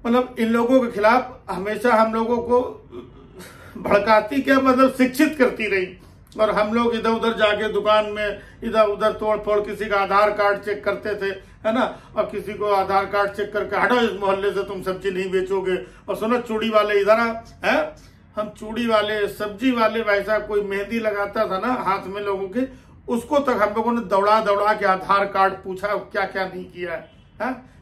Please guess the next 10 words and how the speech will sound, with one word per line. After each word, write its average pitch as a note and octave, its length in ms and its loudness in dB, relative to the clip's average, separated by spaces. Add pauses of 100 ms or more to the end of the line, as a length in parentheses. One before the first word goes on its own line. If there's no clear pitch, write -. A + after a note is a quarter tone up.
क्योंकि G3 260 -6
हमको F#3 480 -4
भाई F3+ 180 -2
साहब F#3+ 240 -6
हमारे F3+ 280 -4
जितने F3+ 380 -8
इसे F3 300 -8 (400)
सिखाने F3+ 380 -2
वाले G#3+ 300 2
हैं। F#3 280 -6